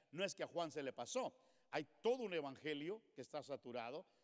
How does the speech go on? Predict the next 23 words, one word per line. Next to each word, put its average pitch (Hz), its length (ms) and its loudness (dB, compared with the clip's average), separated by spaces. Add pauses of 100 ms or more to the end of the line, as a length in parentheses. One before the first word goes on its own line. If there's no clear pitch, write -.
(200)
con 147 180 2
la 139 120 0
presencia 123 480 -6
del 110 100 -4
Espíritu 107 400 -10
Santo. 85 400 -16 (380)
El 233 180 10
Antiguo 269 400 4
Testamento 262 1040 4
predijo 254 560 6
la 226 140 10
venida 254 320 4
de 226 100 6
los 202 200 2
últimos 311 500 2
días, 226 420 6 (360)
cuando 240 260 8
el 196 60 6
Espíritu 240 500 4
Santo 247 380 4
sería 233 380 8
derramado 214 1000 10
sobre 302 640 12